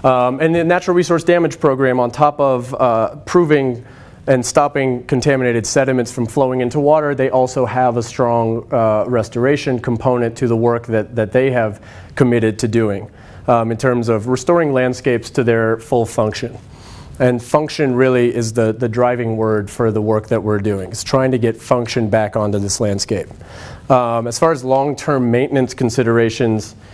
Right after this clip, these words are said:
you know, you gotta imagine the Fish, Wildlife, and Parks land managers don't wanna be stuck with a maintenance bill to excavate out, uh, detention ponds for the rest of forever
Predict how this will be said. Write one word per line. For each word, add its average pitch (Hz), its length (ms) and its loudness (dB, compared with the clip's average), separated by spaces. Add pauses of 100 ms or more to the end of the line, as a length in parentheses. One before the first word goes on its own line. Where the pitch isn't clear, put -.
(300)
you 135 60 4
know, 127 60 6
you 123 100 -2
gotta 135 180 2
imagine 127 540 -2
the 113 460 -2 (100)
Fish, - 300 0
Wildlife, 131 360 2
and 113 120 -6
Parks - 640 -2
land 127 360 0
managers 117 760 0 (440)
don't 131 180 4
wanna 127 200 0
be 120 100 0
stuck 120 300 0
with 123 140 -2
a 120 40 4
maintenance 117 480 0
bill 117 320 2
to - 160 -2
excavate 117 500 0
out, 107 300 0 (480)
uh, 120 240 2
detention 113 540 -2
ponds 98 480 -4
for - 200 -2
the 110 80 0
rest 107 300 0
of 98 160 -2
forever 95 540 -2